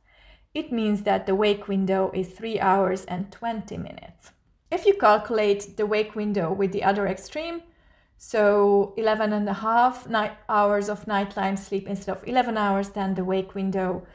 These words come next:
is shorter, then it's three hours and ten minutes. What I didn't like about this information is that the recommended total sleep is fourteen to fourteen and a half hours, which is a very small range.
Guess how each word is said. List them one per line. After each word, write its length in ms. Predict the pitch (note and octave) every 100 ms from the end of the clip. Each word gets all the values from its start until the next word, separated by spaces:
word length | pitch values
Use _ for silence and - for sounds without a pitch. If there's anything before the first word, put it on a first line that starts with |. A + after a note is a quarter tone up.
| - _
is 180 | F3 -
shorter, 560 | A#3+ B3 C4 B3+ B3 G#3+
then 180 | G3
it's 300 | G3 F3 -
three 180 | - G#3+
hours 360 | G3+ G3 G3 G3
and 260 | G3 G3
ten 220 | G#3 F#3+ F#3+
minutes. 480 | - - - - - _ _ _ _ _ _ _
What 220 | A#3 A#3+
I 120 | A#3+ A#3
didn't 340 | C4+ D#4+ C4
like 240 | G3 -
about 240 | G#3 G3+ -
this 160 | G3
information 840 | G#3+ G3+ G#3 G3+ G3 - C4 F4 F#4+ _
is 220 | G#3+ G3+
that 300 | G3+ G3 G3+ F#3
the 100 | G3
recommended 760 | G#3 G#3 A3 A3 G#3 G#3 G3+
total 300 | A3 G3+ G3+
sleep 460 | G3+ - F#3+ A#3 - _ _ _ _ _ _ _
is 240 | G#3 G3 -
fourteen 480 | A3+ A#3+ C4 C#4+
to 80 | B3+
fourteen 640 | - A3 G#3 G#3+ A3+ A3 G#3
and 160 | G3+
a 60 | G3+
half 320 | G3+ G3+ G3+ -
hours, 360 | G3 G#3 -
which 180 | G3+ G3+
is 80 | G3+
a 60 |
very 340 | G3 G3+ G3 G#3
small 380 | G#3 G#3 G3+ F#3+
range. 500 | F#3+ - - -